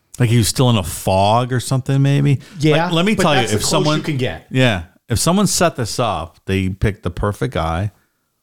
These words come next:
Speaker 1: a little kinda diminutive
Speaker 2: Mm-hmm.
Speaker 1: Palestinian supporter. It,
Speaker 2: Right.
Speaker 1: it all works perfectly.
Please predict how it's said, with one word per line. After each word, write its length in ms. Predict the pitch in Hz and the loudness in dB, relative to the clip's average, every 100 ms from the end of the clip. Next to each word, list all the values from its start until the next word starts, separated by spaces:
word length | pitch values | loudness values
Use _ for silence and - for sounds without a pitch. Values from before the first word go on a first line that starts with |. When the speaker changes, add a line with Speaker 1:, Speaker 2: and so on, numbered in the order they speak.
| _ _ - | _ _ -8
Speaker 1:
a 60 | 101 | -2
little 380 | 98 101 101 95 | 0 2 0 0
kinda 360 | 113 101 101 | 0 0 0
diminutive 1160 | 90 101 101 101 104 101 98 104 98 92 - - | 0 0 2 2 2 2 2 0 0 -2 -8 -10
Speaker 2:
Mm-hmm. 240 | 117 101 98 85 _ _ _ _ _ - | -4 -2 -4 -6 _ _ _ _ _ -4
Speaker 1:
Palestinian 1080 | 110 107 101 - - 107 107 104 101 101 | -2 0 -2 -2 -2 0 2 2 2 2
supporter. 960 | 98 - 95 - 107 107 104 104 110 113 - | 0 -2 -2 0 2 2 2 0 0 -2 -4
It, 60 | |
Speaker 2:
Right. 200 | 110 - | -4 -4
Speaker 1:
it 140 | 131 131 | -4 0
all 540 | 143 151 139 123 123 | 2 2 2 0 0
works 400 | 117 147 123 - | 2 2 0 -6
perfectly. 840 | - - 147 143 - 95 82 85 | -4 -2 0 0 -2 -8 -8 -10